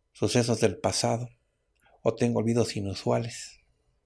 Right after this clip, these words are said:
lo que se nota es que la persona pierde todo, ¿no?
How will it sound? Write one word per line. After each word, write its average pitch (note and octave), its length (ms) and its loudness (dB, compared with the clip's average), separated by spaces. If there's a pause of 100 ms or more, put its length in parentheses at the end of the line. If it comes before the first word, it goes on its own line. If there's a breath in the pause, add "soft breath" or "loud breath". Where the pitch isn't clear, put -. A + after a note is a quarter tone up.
(920)
lo - 120 2
que C3 100 4
se C3 120 6
nota F3 200 4
es - 60 -8
que E3 80 4
la A#2 180 4
persona A#2 380 2
pierde F#2 300 0
todo, G2 340 -4
¿no? B2+ 200 -10